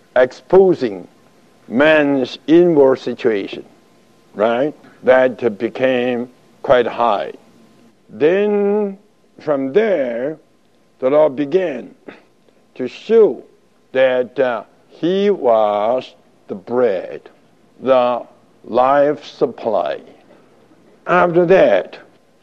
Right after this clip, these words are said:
you have healings in particular way. You have the healing of, uh, the ears, the mouth, the tongue, and eventually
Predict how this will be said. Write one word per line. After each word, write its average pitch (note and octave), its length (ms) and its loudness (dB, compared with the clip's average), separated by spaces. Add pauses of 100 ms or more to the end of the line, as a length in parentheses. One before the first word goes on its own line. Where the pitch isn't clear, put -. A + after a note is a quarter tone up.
you C3+ 280 -6
have A2+ 680 -6 (520)
healings D3+ 920 -4 (560)
in C3 240 -6
particular B2+ 520 -4
way. G#2 280 -4 (560)
You A#2+ 140 2
have B2+ 180 0
the B2 100 0
healing E3+ 880 0 (760)
of, C3 580 0
uh, C#3+ 200 -2 (600)
the A2 100 -10
ears, D#3 760 -2 (540)
the A#2 120 0
mouth, D#3 680 0
the A2+ 100 -12
tongue, C#3+ 600 -2 (520)
and A#2+ 200 -6
eventually B2+ 1200 -2